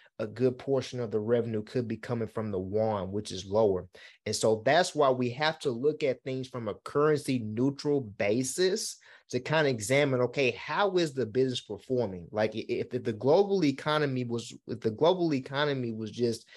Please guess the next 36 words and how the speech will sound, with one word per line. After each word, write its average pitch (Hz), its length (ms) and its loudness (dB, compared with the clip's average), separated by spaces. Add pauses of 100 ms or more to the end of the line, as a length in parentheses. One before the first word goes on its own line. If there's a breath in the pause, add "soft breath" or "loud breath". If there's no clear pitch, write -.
(200 loud breath)
status 131 480 2
quo 147 320 6
and 113 160 0
performing 135 520 -4
the 110 100 -2
way 127 260 2
that 117 100 -2
it 110 100 -2
needs 123 200 -6
to 117 100 -8
perform 131 400 0
and 113 120 0
everything 113 400 0
was 95 160 -8
balanced, 127 720 0 (460)
okay, 117 420 2 (720)
what 190 300 6
would 180 140 6
it, 151 120 4
what 180 220 6
would 165 160 6
it 143 40 4
actually 127 380 0
be? 95 260 -12 (500 loud breath)
Now 147 160 4
let's 226 180 4
look 262 160 2
at 151 100 6
Nike 135 400 0
Direct 110 440 0
sales. 92 380 -2
Now 101 120 -8
Nike 185 400 0
Direct 160 400 2
sales 127 480 2
were 110 120 -8